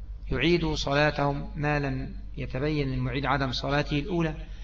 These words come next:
بأن ظن أنه صلاها فتبين له أنه لم يصلها،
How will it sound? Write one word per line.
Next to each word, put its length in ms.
بأن 280
ظن 180
أنه 340
صلاها 520
فتبين 520
له 240
أنه 260
لم 160
يصلها، 440